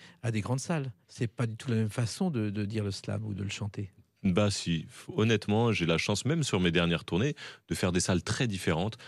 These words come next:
Speaker 2: À la fois, on a fait, ben, plusieurs salles Playel, plusieurs Olympia, et puis aussi plusieurs festivals en plein air devant des milliers, dizaines de milliers de personnes.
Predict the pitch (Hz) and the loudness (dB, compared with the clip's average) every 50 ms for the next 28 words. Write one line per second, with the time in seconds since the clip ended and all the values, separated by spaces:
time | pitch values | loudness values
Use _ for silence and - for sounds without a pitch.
0 | - _ - 76 76 - 87 90 92 87 82 78 78 78 - - 90 87 82 73 | -16 _ -6 -6 -2 0 2 4 4 4 2 2 0 0 0 2 2 2 2 2
1 | 78 78 78 76 71 - - - - _ - 87 80 87 80 - - 78 78 - | 2 0 0 0 -2 -6 -12 -20 -14 _ -4 -2 -2 0 0 0 -2 -2 -2 -2
2 | - 80 73 73 90 92 80 - 85 78 80 76 67 73 76 78 76 - - 139 | -2 0 2 2 2 2 0 0 -2 -2 -2 -2 -2 0 0 0 0 0 0 0
3 | 131 110 85 - 82 76 - - 95 87 82 - - - - - - 87 80 90 | 0 0 0 0 -2 -2 0 2 2 0 0 0 -6 -20 -20 -10 -4 -2 -2 -2
4 | 80 - - 80 - - - 95 92 127 127 92 78 - - 85 85 110 147 156 | -2 -2 -2 -4 -2 -2 -2 -2 0 0 2 0 0 0 0 0 2 2 2 2
5 | 131 85 80 82 78 85 82 82 80 80 82 87 90 95 98 87 80 78 92 92 | 0 0 0 0 2 2 4 4 4 2 2 2 2 2 2 2 0 -2 -2 0
6 | 90 101 95 87 85 82 82 87 82 - 87 82 - 135 151 143 | 0 2 2 2 2 0 0 0 -2 -2 -2 -2 0 0 -2 -2